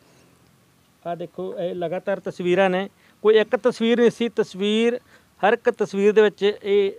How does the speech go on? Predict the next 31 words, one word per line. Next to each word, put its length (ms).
ਦਰਦ 320
ਹੈ। 200
ਤਾਂ 320
ਤਕਰੀਬਨ 400
ਤੁਸੀਂ 220
ਛੇ 280
ਤੋਂ 260
ਸੱਤ 360
ਤਸਵੀਰਾਂ 500
ਤੁਸੀਂ 220
ਦੇਖ 200
ਸਕਦੇ 240
ਹੋ। 160
ਦੇ-, 260
ਦੇਖਿਓ, 520
ਸੱਤਾਂ 380
'ਚ 100
ਸਨਮਾਨਿਤ 500
ਕੀਤਾ 300
ਗਿਆ। 220
ਸਰਕਾਰਾਂ 400
ਨੂੰ 100
ਮੈਂ 200
ਸਵਾਲ 260
ਕਰਦਾ 340
ਕਿ 140
ਅਜਿਹੇ 200
ਸਨਮਾਨ 520
ਦਾ 220
ਫਾਇਦਾ 420
ਕੀ, 340